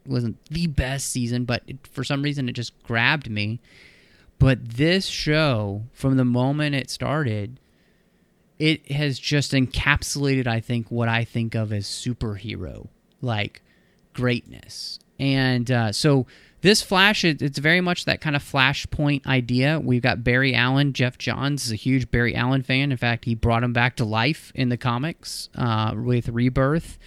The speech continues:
on purpose because that was his favorite, and he was running, he's running D C now, uh, so he can do what he <laughs> wants. Um,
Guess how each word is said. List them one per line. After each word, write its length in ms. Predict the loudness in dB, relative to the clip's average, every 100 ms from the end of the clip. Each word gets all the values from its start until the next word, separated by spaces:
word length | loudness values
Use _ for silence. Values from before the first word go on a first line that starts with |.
| -20 -20 -20 0
on 180 | 2 4
purpose 440 | 4 2 2 0
because 380 | 0 0 2 2
that 220 | 2 2
was 160 | 2 0
his 180 | -2 0
favorite, 500 | 0 0 -2 -4 -4
and 280 | -6 -6
he 160 | -4 -2
was 200 | -2 -2
running, 340 | -2 0 -2
he's 240 | -2 -4 -2
running 320 | 0 0 0
D 160 | 0 0
C 280 | 0 -2
now, 360 | 0 0 -2 -6 _ -2
uh, 240 | 0 2
so 220 | 2 0
he 160 | 0 -2
can 160 | -2
do 160 | 2 2
what 100 | 4
he 80 | 2
<laughs> 100 | 2
wants. 480 | 2 2 0 -2 -14 -16 -16 -10 -8 -4
Um, 800 | 0 4 6 6 4 4 2 -2